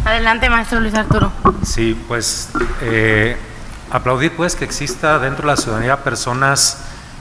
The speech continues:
Speaker 2: con ese sentimiento y el llevar a cabo acciones cívicas, pero recordemos que antes de que la pandemia se diera,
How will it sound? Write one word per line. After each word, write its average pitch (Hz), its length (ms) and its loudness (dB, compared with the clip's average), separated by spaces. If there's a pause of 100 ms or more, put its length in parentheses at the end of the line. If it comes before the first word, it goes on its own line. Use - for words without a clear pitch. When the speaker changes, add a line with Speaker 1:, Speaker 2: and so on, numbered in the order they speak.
(140)
Speaker 2:
con 110 360 0
ese 120 640 2
sentimiento 135 800 0
y 131 120 0
el 110 140 0
llevar 110 220 2
a 120 80 0
cabo 123 260 0
acciones 123 380 -2
cívicas, 127 520 -2 (840)
pero 117 220 4
recordemos 127 600 2
que 127 420 0
antes 147 340 0
de 139 120 0
que 117 160 -2
la 110 140 2
pandemia 123 840 0
se - 200 -2
diera, 127 320 2